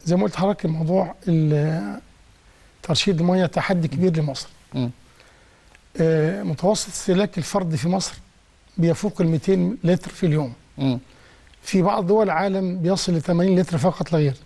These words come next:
Speaker 1: زي
Speaker 2: مم.
Speaker 1: ألمانيا مثلًا.
Speaker 2: مم.
Speaker 1: آه، مش ميتين لتر بس، ده بيصل ل تلتمية،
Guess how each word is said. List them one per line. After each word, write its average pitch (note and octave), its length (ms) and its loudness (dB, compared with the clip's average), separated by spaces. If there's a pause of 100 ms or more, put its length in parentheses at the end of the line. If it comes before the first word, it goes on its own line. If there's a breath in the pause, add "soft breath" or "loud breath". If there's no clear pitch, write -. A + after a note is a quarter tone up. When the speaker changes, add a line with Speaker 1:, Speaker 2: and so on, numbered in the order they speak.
(140)
Speaker 1:
زي F#3 120 2
Speaker 2:
مم. B3 60 2
Speaker 1:
ألمانيا G3 320 0
مثلًا. - 220 -6 (200)
Speaker 2:
مم. B2+ 200 -4 (1080 soft breath)
Speaker 1:
آه، E3+ 260 4
مش D#3+ 220 -2
ميتين A3 280 0
لتر G3 200 0
بس، F#3 340 -2
ده D#3+ 60 0
بيصل G3+ 260 2
ل F3 40 0
تلتمية، F3+ 340 -2